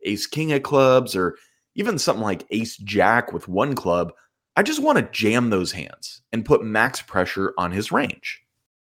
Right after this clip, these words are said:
And in general, you want your value sizing and your bluff sizings to match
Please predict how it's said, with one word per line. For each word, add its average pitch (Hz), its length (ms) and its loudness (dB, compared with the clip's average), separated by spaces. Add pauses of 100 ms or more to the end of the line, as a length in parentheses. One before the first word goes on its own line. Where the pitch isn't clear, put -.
(120)
And 127 80 2
in 123 140 2
general, 131 460 4
you 104 160 0
want 233 180 -2
your 175 100 6
value 101 380 2
sizing 95 560 0
and 117 240 2
your 117 80 4
bluff - 300 2
sizings 87 500 -2
to - 80 -10
match 92 560 0